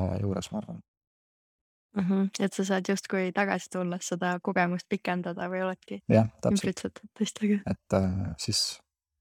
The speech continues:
Speaker 1: ongi hästi, hästi pikalt on hästi lahe rääkida kogu sellest elamusest ja avastada, kuidas teistel oli ja, ja et see on, on vinge.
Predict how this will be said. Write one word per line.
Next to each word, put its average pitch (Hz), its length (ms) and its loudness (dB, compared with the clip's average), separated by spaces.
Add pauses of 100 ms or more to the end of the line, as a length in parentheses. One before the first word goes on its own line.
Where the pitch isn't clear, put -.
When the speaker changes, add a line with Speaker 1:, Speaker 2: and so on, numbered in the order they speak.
(240)
Speaker 1:
ongi 101 200 4
hästi, - 320 0
hästi 107 300 0
pikalt 98 380 0
on 95 140 0
hästi 95 220 -4
lahe 95 240 2
rääkida - 460 -2 (320)
kogu - 280 -8
sellest - 440 -12
elamusest 101 600 0
ja 101 120 -2 (380)
avastada, 101 540 0
kuidas 101 240 -2
teistel 107 360 2
oli 90 180 2
ja, 87 140 -2 (1300)
ja 90 220 4 (240)
et 90 180 -6
see - 180 -2
on, 95 120 -2 (680)
on - 120 -2
vinge. 95 280 -2